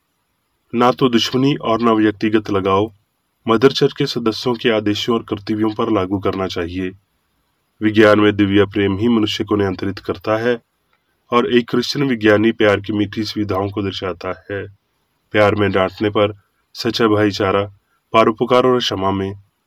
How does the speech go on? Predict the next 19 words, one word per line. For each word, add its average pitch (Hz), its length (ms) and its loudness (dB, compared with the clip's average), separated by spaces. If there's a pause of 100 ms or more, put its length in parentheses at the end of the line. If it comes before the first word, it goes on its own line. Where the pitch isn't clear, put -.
(300)
इस 123 240 -4
चर्च 135 160 2
के 135 140 0
सदस्यों 120 440 -2
को 120 120 -2
प्रतिदिन 110 540 0
ध्यान 101 220 0
रखना 101 260 -6
चाहिए 107 460 -2 (640)
और 110 100 2
सभी 131 320 4
बुराई 123 260 4
दूर 107 200 4
करने, 104 360 0 (440)
भविष्यवाणी, 104 760 2 (440)
न्याय 104 260 0
करने, 101 440 -2 (400)
निंदा 107 340 2
करने, 98 380 -4